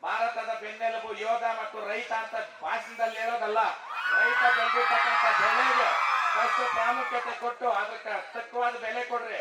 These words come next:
ಅದೇ ನೀವು ಹೋಗ್ತಿರೋ ಮಾಲ್ಗಳಲ್ಲಿ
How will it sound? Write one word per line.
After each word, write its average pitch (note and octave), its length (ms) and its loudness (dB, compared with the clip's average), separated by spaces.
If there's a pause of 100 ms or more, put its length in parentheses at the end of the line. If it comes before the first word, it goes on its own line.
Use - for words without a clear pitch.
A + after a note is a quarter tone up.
(380)
ಅದೇ A#3 280 -4
ನೀವು A#3 360 -2
ಹೋಗ್ತಿರೋ B3 360 0
ಮಾಲ್ಗಳಲ್ಲಿ A#3+ 1080 0